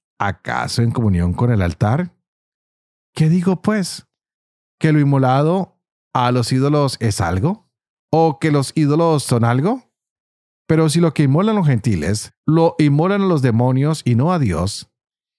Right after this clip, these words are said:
y yo no quiero que ustedes entren en comunión con los demonios. No pueden beber de la copa del Señor y de la copa de los demonios. No pueden participar de la mesa del Señor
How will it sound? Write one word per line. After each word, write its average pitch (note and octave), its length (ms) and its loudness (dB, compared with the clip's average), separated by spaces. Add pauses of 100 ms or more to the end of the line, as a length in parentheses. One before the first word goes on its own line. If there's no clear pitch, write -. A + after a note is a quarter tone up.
(200)
y D#3+ 140 0
yo C3 200 2
no F3+ 220 -4
quiero A2+ 340 -2
que - 80 -4
ustedes A2+ 600 -2
entren G#2 420 -2
en B2+ 140 -2
comunión G#2+ 380 0
con C3+ 160 -2
los B2 100 0
demonios. D3+ 680 -4 (1000)
No D#3 400 0
pueden E3 340 0
beber C#3 360 0
de E3 100 0
la C#3+ 140 -2
copa C3 300 -2
del D#3+ 120 0
Señor D#3+ 500 0 (500)
y G3+ 140 0
de F#3+ 120 2
la E3 160 0
copa F#3 300 -2
de G3 60 0
los F3 120 0
demonios. D3+ 760 -2 (680)
No E3+ 200 0
pueden F#3 260 2
participar C3+ 640 0
de E3 100 0
la D#3 100 2
mesa B2+ 340 0
del D#3 100 0
Señor C#3 580 0